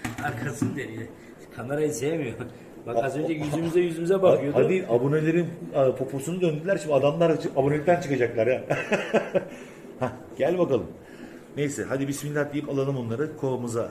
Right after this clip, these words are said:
Speaker 1: Gel bak şu
Speaker 2: alalım.
Speaker 1: yüzüne bak. Şu kafayı çekmiş. Şu kafayı bak.
Speaker 2: Heh,
Speaker 1: Gözleri
Speaker 2: gel.
Speaker 1: bile görünmüyor bak.
Speaker 2: Ton ton maşallah.
Speaker 1: Evet,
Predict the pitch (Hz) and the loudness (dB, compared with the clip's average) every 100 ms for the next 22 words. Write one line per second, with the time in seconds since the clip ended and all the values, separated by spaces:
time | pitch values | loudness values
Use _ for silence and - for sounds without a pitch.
0 | - 117 113 117 - 117 110 107 160 101 | -8 -10 -8 -10 -6 -2 -2 -2 -6 -8
1 | - - 110 123 135 101 - - - 110 | -12 -14 -12 -8 -8 -10 -14 -18 -14 -12
2 | 123 104 101 110 120 120 160 170 160 143 | -10 -12 -12 -8 -6 -2 0 4 4 2
3 | 135 120 110 113 131 - - - - - | 0 -2 -4 -4 -4 -6 -12 -16 -18 -20
4 | - - - - - - - - - - | -16 -16 -16 -18 -18 -18 -18 -20 -20 -20
5 | - - - - - - - - - - | -20 -20 -20 -20 -20 -18 -18 -16 -18 -18
6 | - - 104 98 113 82 - 92 98 - | -14 -6 -6 -4 -6 -6 -10 -10 -8 -6
7 | 90 82 110 | -6 -6 -10